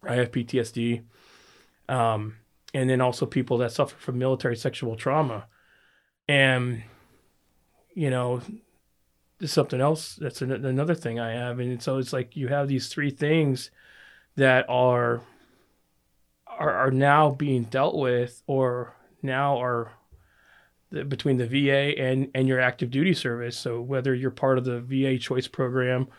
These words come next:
or whether you're part of Tri-West or Tri-Care, they wanna get people in the right mindset, not only while they're serving,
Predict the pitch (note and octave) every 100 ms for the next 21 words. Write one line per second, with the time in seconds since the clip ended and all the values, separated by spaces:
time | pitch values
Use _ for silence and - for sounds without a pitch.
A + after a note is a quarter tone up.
0 | - - - - C3+ C3 C3 B2+ B2 A#2+
1 | C3+ A#2+ - C3 B2+ A#2+ B2 A#2+ C3 -
2 | A#2 - B2 B2+ B2+ _ _ _ _ _
3 | _ _ _ _ _ - C#3 D3+ B2 C3
4 | D3 D#3 C3 B2+ C#3 - _ _ _ _
5 | _ _ - C#3+ C3 C#3 C3 C3+ B2+ A#2+
6 | B2+ - B2 B2+ C3+ - B2+ B2+ C3+ C#3
7 | D3+ D3 C#3 B2+ C3 C3+ B2+ - - F3
8 | D#3 B2 A#2+